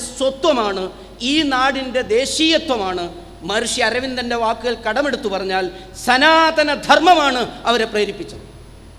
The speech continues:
മഹർഷി അരവിന്ദൻ്റെ വിശ്വപ്രസിദ്ധമായൊരു പ്രസംഗമുണ്ട്. ആ പ്രസംഗം സ്വാതന്ത്ര്യ സമരത്തെ നിർവചിക്കുന്ന പ്രസംഗമാണ്. Awakening Indian Souls എന്ന പേരിൽ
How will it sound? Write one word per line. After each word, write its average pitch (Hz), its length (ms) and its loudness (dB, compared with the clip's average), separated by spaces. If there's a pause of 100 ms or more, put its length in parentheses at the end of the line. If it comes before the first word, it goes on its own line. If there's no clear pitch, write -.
(300)
മഹർഷി 226 300 0
അരവിന്ദൻ്റെ 247 500 -2
വിശ്വപ്രസിദ്ധമായൊരു 247 960 -2
പ്രസംഗമുണ്ട്. 240 540 -6
ആ - 100 0
പ്രസംഗം 262 400 -2 (520)
സ്വാതന്ത്ര്യ 285 640 4 (140)
സമരത്തെ 269 480 0 (200)
നിർവചിക്കുന്ന 262 760 0
പ്രസംഗമാണ്. 214 560 -6 (800)
Awakening 294 580 6
Indian 269 220 0 (100)
Souls 269 380 2
എന്ന 262 180 -4
പേരിൽ 254 240 2